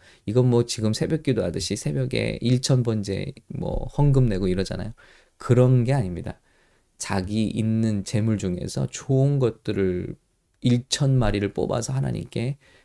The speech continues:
번제를 드린 거예요. 그게 뭔지는 모르겠어요. 아무튼 그게 뭐 비둘기라 해도 대단한 거고요. 예, 양, 아, 소, 그것이 무엇이든 간에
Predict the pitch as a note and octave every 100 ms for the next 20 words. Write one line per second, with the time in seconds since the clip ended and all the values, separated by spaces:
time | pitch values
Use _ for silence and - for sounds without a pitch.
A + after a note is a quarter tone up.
0 | _ - A#2 A2+ A#2 B2+ G#2+ G2+ - -
1 | B2+ B2+ C3 C#3 B2+ C#3+ E3+ A#2+ B2 B2+
2 | - G#2+ B2 _ - - - - _ -
3 | B2+ C3 C#3 B2+ B2 A2+ F#2+ - B2 C#3
4 | D3+ C3+ C3 B2 A#2 C3+ G2+ G#2+ B2 C3+
5 | C3 A2 G#2 D#3 - _ - - - _
6 | - F#2 F2 F2+ - - G#2+ G2 G2 G2
7 | G2+ A#2 D3 _ _ - A2 G#2 - A#2+
8 | - C3 A2+ A2 - A#2+ A#2 A2+ A2 G2+
9 | G#2+ - - - -